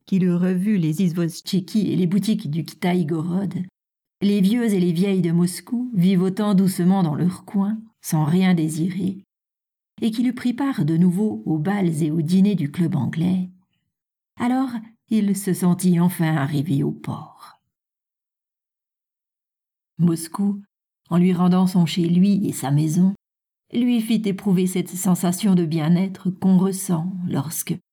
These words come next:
après une journée de fatigue, on passe avec bonheur une bonne vieille robe de chambre bien chaude, bien commode, voire même un peu graisseuse.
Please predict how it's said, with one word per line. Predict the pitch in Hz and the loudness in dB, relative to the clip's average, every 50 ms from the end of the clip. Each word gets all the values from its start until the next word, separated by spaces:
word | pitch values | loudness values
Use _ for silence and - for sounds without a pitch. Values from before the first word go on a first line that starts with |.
| _ _ _ - | _ _ _ -6
après | 175 - - - 190 175 175 175 | -6 -4 -2 0 0 2 2 2
une | 170 160 160 | 2 2 2
journée | 156 160 180 175 185 190 | 2 2 2 4 4 4
de | 180 170 | 2 0
fatigue, | 156 - 156 147 - - - 196 196 180 170 175 180 196 - _ _ _ _ _ _ - | -2 -4 -8 -8 -8 -6 -4 -2 0 0 0 -2 -4 -6 -10 _ _ _ _ _ _ 2
on | 185 185 | 4 4
passe | 180 185 214 208 208 - - | 4 4 0 -4 -4 -4 -4
avec | 180 160 160 160 156 170 | -2 0 0 0 0 0
bonheur | 151 175 180 180 180 190 208 220 220 - | 0 2 4 4 4 4 2 -2 -4 -2
une | 196 175 175 170 | 0 2 2 2
bonne | 151 175 180 185 190 | 2 2 2 2 2
vieille | 180 - 208 180 180 180 | 2 2 0 0 0 0
robe | 175 180 175 156 147 | 2 0 0 0 0
de | 160 165 156 | -2 -4 -4
chambre | - - 175 160 170 165 165 151 | -4 -2 0 0 2 2 0 0
bien | 147 151 139 143 156 | 0 0 0 -2 -2
chaude, | 160 - - - 160 160 190 185 208 180 - _ _ _ _ - | -4 -4 -4 -2 -2 0 0 -2 -4 -6 -8 _ _ _ _ -2
bien | - 180 196 190 180 | 0 0 2 2 0
commode, | - 208 180 175 175 190 208 196 185 180 - _ _ _ _ _ _ _ - | 2 2 2 4 4 2 0 -2 -6 -8 -10 _ _ _ _ _ _ _ -6
voire | 139 139 151 160 143 143 170 | -2 0 0 0 0 0 0
même | 156 143 135 139 139 | 0 2 2 2 2
un | 135 143 143 | 0 0 -2
peu | - 160 147 | -2 -2 -2
graisseuse. | - - - 165 175 - - - - - 135 139 - - | 0 0 -2 -2 -2 -4 -6 -6 -6 -6 -6 -8 -10 -12